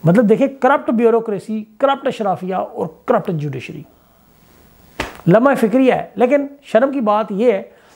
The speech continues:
कि ये जो आला उहदों पर जो फायज अफसरान हैं, ये ज़रूरतमंद, नादार और पाकिस्तान के सबसे पिसे हुए तबके का माल खा रहे हैं, सबसे पिसे हुए। ये देखें ज़रा, इनको चाहिए इस वक्त हुकूमत को ये एजिटेशन ना करें,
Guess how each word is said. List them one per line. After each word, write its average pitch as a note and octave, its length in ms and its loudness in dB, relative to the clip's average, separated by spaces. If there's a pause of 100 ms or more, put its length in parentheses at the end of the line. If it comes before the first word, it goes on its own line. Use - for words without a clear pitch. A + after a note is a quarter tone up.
(200)
कि A#3+ 60 2
ये A#3+ 200 4
जो C4 120 0
आला C#4+ 340 0
उहदों C#4 280 0
पर A#3+ 160 -4
जो A3 120 -4
फायज G#3+ 360 -2
अफसरान F#3 460 -2
हैं, F3+ 180 -10 (320)
ये C4 160 4
ज़रूरतमंद, G#3+ 920 0
नादार F#3 600 0
और G#3+ 260 -8
पाकिस्तान G#3+ 500 -6
के A3+ 120 -8
सबसे - 600 -4
पिसे G#3+ 340 -4
हुए F#3+ 180 -2
तबके D#3+ 320 -6
का D3 120 -4
माल C3+ 240 -6
खा - 260 -10
रहे - 100 -10
हैं, F3 60 -12
सबसे - 300 0
पिसे - 260 -10
हुए। B2+ 160 -16 (1200)
ये G#3 160 6
देखें E3 260 0
ज़रा, C#3+ 180 -4 (260)
इनको D4 240 4
चाहिए A3+ 420 2
इस F#3 140 -6
वक्त F3 200 -6
हुकूमत D#3+ 380 -2
को G#3 100 2
ये G3+ 140 0
एजिटेशन E3 520 -2
ना F#3+ 160 2
करें, C4 320 0